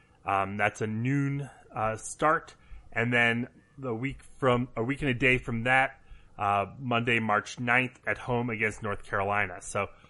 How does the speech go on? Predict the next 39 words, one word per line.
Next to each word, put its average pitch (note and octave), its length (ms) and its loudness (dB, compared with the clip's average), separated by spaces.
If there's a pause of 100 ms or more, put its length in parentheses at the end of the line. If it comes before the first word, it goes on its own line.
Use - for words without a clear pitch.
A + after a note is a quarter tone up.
(120)
next A#2+ 260 2
three B2+ 200 -4
games A#2+ 340 0
coming B2 280 0
up A2 100 -2
for B2 100 -4
lacrosse, C3 600 4 (340)
a C3+ 180 8
little G3+ 200 10
bit F#3+ 160 10
spread D#3+ 280 8
out. D3+ 160 10
I C#3 80 6
know C#3+ 180 10
we're C#3 220 6
getting B2 340 -4 (100)
pretty C3+ 220 0
close C3+ 400 6
to B2 100 -4
the A2+ 200 -2
end B2+ 260 4
of, A#2 200 2
uh, A2 180 6
winter A#2+ 220 0
quarter. B2+ 580 4 (360)
So, A2+ 420 6
yeah, A2 140 2
they're G#2 100 4
trying A2+ 220 2
to G#2 60 -4
schedule A2 320 0
around G2+ 260 2
finals G2+ 540 0
and G2+ 120 -6
whatnot. G2+ 480 -2
So, A2 300 4 (420)
um, G2 560 4 (800)
and, C#3+ 260 4
and F#3+ 200 0